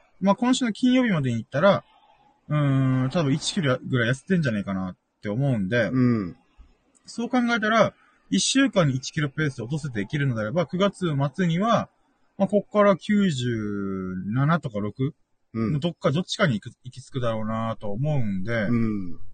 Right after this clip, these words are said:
Speaker 1: これはやるべきだなと思って。
Speaker 2: うん、うん。
Speaker 1: だからほんといい、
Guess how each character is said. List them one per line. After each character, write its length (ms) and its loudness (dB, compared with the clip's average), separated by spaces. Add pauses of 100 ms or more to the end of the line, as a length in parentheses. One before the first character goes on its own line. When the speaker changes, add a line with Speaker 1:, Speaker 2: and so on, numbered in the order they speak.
Speaker 1:
こ 120 -2
れ 20 -
は 80 4
や 100 2
る 100 2
べ 120 2
き 60 -6
だ 120 0
な 140 -4
と 80 -14
思 80 -10
っ 20 -20
て。 160 -10 (160)
Speaker 2:
う 80 0
ん、 220 0
う 40 0
ん。 20 2
Speaker 1:
だ 80 2
か 80 0
ら 40 2
ほ 60 2
ん 20 0
と 80 0
い 60 -6
い、 380 2